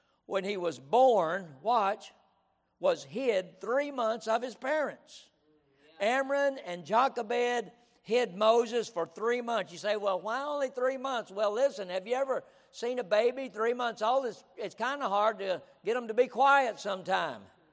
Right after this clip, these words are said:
It's kinda hard to hide 'em.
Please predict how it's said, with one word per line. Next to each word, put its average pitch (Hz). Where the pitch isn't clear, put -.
It's -
kinda 247
hard 247
to 220
hide 285
'em. 135